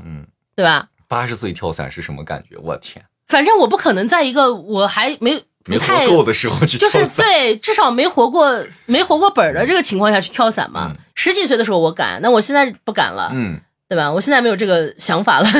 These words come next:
Speaker 2: <laughs> 我肯定要等到我差不多活回本儿，我再去跳伞。
Speaker 1: 对，那我再问一个，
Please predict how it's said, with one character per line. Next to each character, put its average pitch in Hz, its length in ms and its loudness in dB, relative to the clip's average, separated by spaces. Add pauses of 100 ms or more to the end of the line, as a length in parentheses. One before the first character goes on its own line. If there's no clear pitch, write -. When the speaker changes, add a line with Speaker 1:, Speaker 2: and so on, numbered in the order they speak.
(280)
Speaker 2:
<laughs> - 420 -12
我 226 60 2
肯 240 120 4
定 277 200 2
要 262 140 2
等 190 100 -6
到 214 220 0 (200)
我 185 100 -4
差 - 180 -2
不 233 80 -2
多 262 100 4
活 202 160 0
回 269 140 0
本 190 160 -2
儿， 98 60 -6
我 160 100 -4
再 185 160 0
去 170 400 -4
跳 196 200 0
伞。 - 300 -6 (140)
Speaker 1:
对， 90 260 -6 (260)
那 196 260 2 (160)
我 107 280 -2
再 180 200 2
问 156 200 -2
一 95 80 -4
个， 90 220 -6